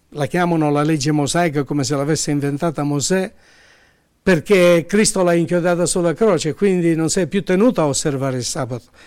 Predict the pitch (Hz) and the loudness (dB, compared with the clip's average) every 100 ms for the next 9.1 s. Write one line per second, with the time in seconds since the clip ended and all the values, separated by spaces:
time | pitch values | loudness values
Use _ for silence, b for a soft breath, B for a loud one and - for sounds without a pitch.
0 | b b 165 147 165 185 180 165 160 160 | b b -4 2 2 2 2 0 0 0
1 | 156 220 156 - - b b b - 165 | 4 2 2 -6 -18 b b b -4 0
2 | - 220 202 - 247 233 202 156 165 170 | 2 4 2 4 4 4 2 4 4 4
3 | 185 170 156 147 165 160 151 135 b b | 2 2 2 2 2 2 0 -2 b b
4 | b b - 156 156 160 180 190 180 170 | b b -8 -2 0 2 2 2 2 2
5 | 165 160 214 240 190 160 147 151 151 147 | 2 2 2 2 4 2 0 0 0 0
6 | 143 143 139 127 143 135 135 151 - 170 | -2 -2 -4 -6 -6 -8 -8 -8 -2 -2
7 | 175 190 190 175 170 170 170 170 151 185 | 0 0 0 0 -2 -2 0 -2 -2 -2
8 | 170 156 151 156 147 143 202 185 131 113 | 0 0 0 -2 -2 -2 0 -2 -4 -10